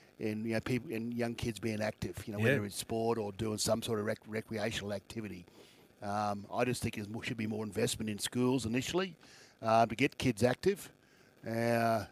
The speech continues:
Speaker 1: and then, and, and then obviously, you know, from there, kids can make some choices around what they wanna do outside of school, of, of course. But I just feel that, you know, we've, we need to get sport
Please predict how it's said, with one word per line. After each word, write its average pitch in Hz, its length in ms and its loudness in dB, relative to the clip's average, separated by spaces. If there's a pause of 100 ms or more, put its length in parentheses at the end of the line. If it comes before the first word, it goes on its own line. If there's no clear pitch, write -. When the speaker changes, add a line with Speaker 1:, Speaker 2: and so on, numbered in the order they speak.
(120)
Speaker 1:
and 117 160 -2
then, 123 240 4
and, 113 160 -2 (380)
and 110 120 -4
then 123 140 2
obviously, 117 540 2
you 120 100 -4
know, 107 100 0
from 123 300 4
there, 113 300 4 (300)
kids 123 180 2
can 107 160 -2
make 110 160 0
some 104 100 -4
choices 110 380 -2
around 101 320 -2
what 104 160 -6
they 107 60 -2
wanna 101 200 -6
do 104 300 -4 (440)
outside 107 380 2
of 110 80 -2
school, 92 300 -4
of, 87 180 -14
of 82 80 -14
course. 101 300 -4
But 101 120 -6
I 110 80 0
just 123 140 -2
feel 107 240 0
that, 95 160 -2 (640)
you 110 80 -8
know, 92 100 -4
we've, 104 240 -4
we 113 120 -2
need 123 200 2
to 113 60 -2
get 104 160 -2 (140)
sport 107 460 -4